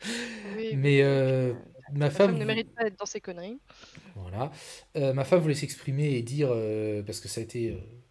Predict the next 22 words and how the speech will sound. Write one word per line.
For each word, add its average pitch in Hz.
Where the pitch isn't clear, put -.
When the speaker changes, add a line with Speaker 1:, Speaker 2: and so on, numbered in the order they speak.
Speaker 2:
personne 131
qui -
a 113
été 120
là, 127
euh, 95
qui 127
a -
été 117
beaucoup 120
là 127
pour 117
moi 120
à -
ce -
moment-là. 104
Euh, 113
et, 113
et 127
je 117
la 123
remercie, 135